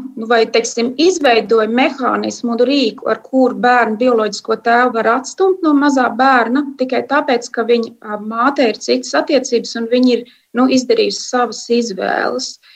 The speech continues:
Un, mūsuprāt, tas, ā, nepieņemami. Mēs, ā, nevaram to atbalstīt. Mēs arī neatbalstīsim to.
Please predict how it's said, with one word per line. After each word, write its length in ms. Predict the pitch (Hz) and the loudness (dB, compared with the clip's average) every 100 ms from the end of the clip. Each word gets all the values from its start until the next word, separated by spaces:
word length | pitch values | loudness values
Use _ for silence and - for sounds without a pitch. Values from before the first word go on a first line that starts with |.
| - - _ _ - | -20 -20 _ _ 2
Un, 200 | 233 240 | 4 4
mūsuprāt, 540 | 247 269 - - 226 - | 4 4 2 0 0 0
tas, 200 | 226 - | -4 -2
ā, 200 | - 208 | -2 0
nepieņemami. 960 | 214 226 226 208 - 196 202 214 233 247 | 0 -2 -2 0 0 -2 -6 -6 -6 -6
Mēs, 360 | 247 226 233 - | -4 -2 -2 0
ā, 180 | 226 220 | 0 2
nevaram 480 | 233 226 202 196 | 2 2 0 -2
to 160 | 190 196 | -4 -4
atbalstīt. 760 | 202 190 196 - - - - | -4 -6 -8 -8 -10 -10 -10
Mēs 300 | 214 226 - | -4 -2 0
arī 160 | 233 220 | 0 0
neatbalstīsim 1120 | 220 214 190 180 190 - - - - - - | 0 0 -2 -2 -6 -6 -8 -8 -8 -10 -10
to. 240 | - - | -10 -10